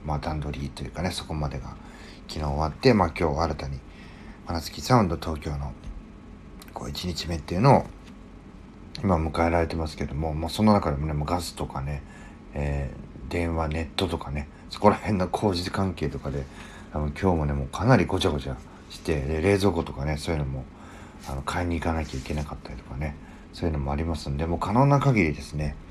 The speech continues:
あの、もうサポートして、スムーズにこう、安心して、ス-、スタートを迎えられるように。なんかね、こういう時に、こ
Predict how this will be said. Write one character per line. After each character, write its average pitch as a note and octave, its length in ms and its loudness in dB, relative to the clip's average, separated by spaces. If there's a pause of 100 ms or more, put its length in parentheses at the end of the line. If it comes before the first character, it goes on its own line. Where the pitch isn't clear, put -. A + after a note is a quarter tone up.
(400)
あ D2 80 -4
の、 D2 220 -2 (180)
も D2+ 140 -4
う - 20 -4
サ - 140 -8
ポ D#2 160 0
ー D2+ 40 0
ト C2 240 -2 (400)
し - 100 -10
て、 - 280 8 (260)
ス - 180 -4
ム C3+ 100 6
ー A#2+ 40 8
ズ F2+ 120 4
に C#2+ 100 -2
こ C#2 260 -6 (260)
う、 E2+ 40 0
安 F#2+ 140 2
心 F#2+ 200 0
し - 60 -8
て、 - 300 4 (520)
ス-、 - 220 -14
ス - 140 -10
タ F2 60 2
ー D#2 80 0
ト D2 300 -2 (140)
を D#2+ 100 -2
迎 E2 320 0
え E2 40 4
ら E2 120 2
れ D#2+ 140 0
る D2+ 80 -2
よ D2 160 -2
う C#2 40 -4
に。 D2+ 120 -4 (220)
な A2+ 80 -2
ん - 20 2
か A#2 80 4
ね、 A2 80 6
こ G#2+ 220 2
う - 20 8
い B2+ 40 8
う - 20 6
時 B2 240 4
に、 G2+ 300 4
こ E2+ 380 2